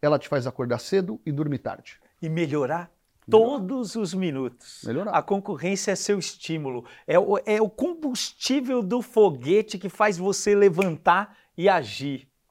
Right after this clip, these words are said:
Speaker 1: Exato.
Speaker 2: Agora, aproveitando aqui, eu não poderia deixar de perguntá-lo. Qual que será no futuro? Como que será um novo padrão de venda?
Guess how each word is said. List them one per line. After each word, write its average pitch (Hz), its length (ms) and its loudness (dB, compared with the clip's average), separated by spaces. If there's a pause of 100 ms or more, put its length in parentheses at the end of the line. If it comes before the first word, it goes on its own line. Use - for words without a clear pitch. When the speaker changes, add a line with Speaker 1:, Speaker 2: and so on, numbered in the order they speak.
(240)
Speaker 1:
Exato. 135 460 -4 (260)
Speaker 2:
Agora, 381 280 2
aproveitando 185 800 0
aqui, 127 220 0
eu 202 100 0
não 185 100 -4
poderia 160 480 -6
deixar 147 380 -6
de 139 100 -10
perguntá-lo. 135 640 -6 (1000)
Qual 359 300 -2
que - 140 -16
será 190 580 -2
no 220 340 0
futuro? 131 720 -10 (540)
Como 359 220 -4
que - 100 -16
será 165 280 -4
um 170 100 -2
novo 165 300 -4
padrão 131 560 -6
de 113 160 -8
venda? 107 500 -12